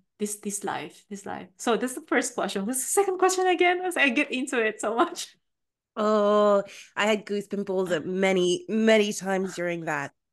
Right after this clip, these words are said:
Speaker 2: Thank you for sharing. And the second part is, how do you navigate, how
Speaker 1: Oh,
Speaker 2: do you
Speaker 1: yeah.
Speaker 2: navigate those feelings with
Speaker 1: Yeah.
Speaker 2: the extra layer of nervous system stimulation?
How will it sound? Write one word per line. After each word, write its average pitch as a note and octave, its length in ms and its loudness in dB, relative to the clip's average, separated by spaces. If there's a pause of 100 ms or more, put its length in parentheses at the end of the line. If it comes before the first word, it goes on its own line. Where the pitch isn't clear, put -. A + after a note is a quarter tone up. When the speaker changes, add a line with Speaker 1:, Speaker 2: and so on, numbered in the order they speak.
(120)
Speaker 2:
Thank F#3 240 -6
you F3+ 80 -6
for E3+ 160 -10
sharing. D#3 560 -10 (360)
And F#3 140 0
the F#3 100 -2
second F3 460 -6
part E3 320 -8
is, C3 480 -8 (1000)
how E3 160 0
do F3 80 -4
you F#3 160 -2
navigate, D#3+ 1120 -2 (480)
how F#3+ 100 4
Speaker 1:
Oh, - 20 2
Speaker 2:
do F3+ 80 0
you G#3 80 2
Speaker 1:
yeah. F#3 80 2
Speaker 2:
navigate E3 760 -2
those D#3+ 220 -2
feelings E3 720 -4 (140)
with E3+ 200 2
Speaker 1:
Yeah. D3+ 100 -4
Speaker 2:
the - 140 -6
extra E3 400 -4
layer D#3+ 460 0
of D3 360 -4
nervous D3+ 480 -2
system D3+ 360 -8
stimulation? - 880 -10